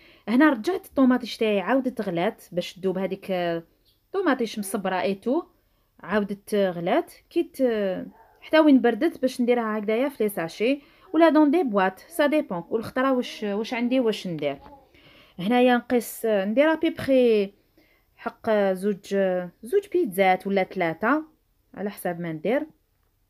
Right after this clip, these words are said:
ونديرهم في كونجيلاتور. انا توجور كيما قلت لكم شحال مره نوجد لاصوص طوماط تاعي توجور في كونجيلاتور بيسكو نطيب بزاف البيتزا، يحب ولادي بزاف البيتزا.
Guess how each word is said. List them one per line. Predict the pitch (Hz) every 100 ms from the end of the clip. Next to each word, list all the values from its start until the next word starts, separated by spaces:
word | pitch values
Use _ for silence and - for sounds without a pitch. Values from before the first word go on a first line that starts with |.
| _ _ _ - - - - -
ونديرهم | 285 285 285 311
في | 330
كونجيلاتور. | 330 277 233 202 180 160 175
انا | 220
توجور | 220 262 247 262
كيما | - 233 220
قلت | 214 -
لكم | 208 - 240 247
شحال | - 208 208
مره | 196 254 269 - - -
نوجد | 226 202 196
لاصوص | 226 226 208 -
طوماط | 233 226
تاعي | 247 233 208
توجور | 214 240 226
في | 208
كونجيلاتور | - 233 208 214 202 254 262 - - - _ _ -
بيسكو | 254 -
نطيب | 302 269 269 220
بزاف | 190 208 254 254
البيتزا، | - 170 170
يحب | 180 220 202
ولادي | 220 226 220
بزاف | 196 185 208 -
البيتزا. | 170 156 151